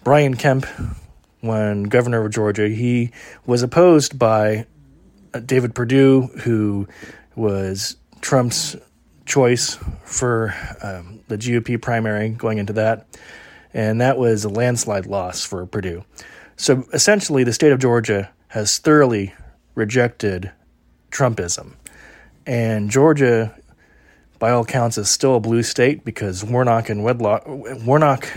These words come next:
and Walker are still deadlocked. So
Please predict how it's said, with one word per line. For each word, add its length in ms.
and 400
Walker 360
are 80
still 240
deadlocked. 720
So 360